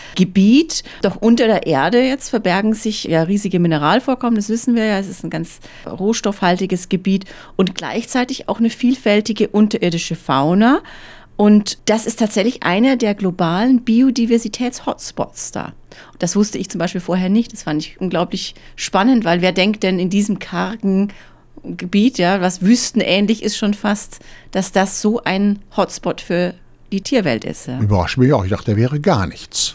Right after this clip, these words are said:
Speaker 1: <laughs> Ja.
Speaker 2: Aber sag mal, warum mussten denn aus dieser Region nun die Tiere umgesiedelt werden?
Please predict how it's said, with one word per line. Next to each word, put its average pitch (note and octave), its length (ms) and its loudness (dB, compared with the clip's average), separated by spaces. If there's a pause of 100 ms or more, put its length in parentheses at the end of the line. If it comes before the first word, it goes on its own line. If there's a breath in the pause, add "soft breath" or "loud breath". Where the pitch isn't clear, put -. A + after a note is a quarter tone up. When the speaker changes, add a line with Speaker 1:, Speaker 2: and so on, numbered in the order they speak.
Speaker 1:
<laughs> - 120 -14
Ja. G3+ 80 -4 (420 loud breath)
Speaker 2:
Aber D#3 160 2
sag G#3+ 160 0
mal, E3+ 220 2
warum F#3 320 4
mussten A#3+ 300 4
denn F#3 260 4
aus E3 160 2
dieser F3+ 260 2
Region D#3+ 340 4
nun E3+ 120 4
die F3 120 -2
Tiere C#4+ 300 4
umgesiedelt G2+ 580 2
werden? D2 280 -4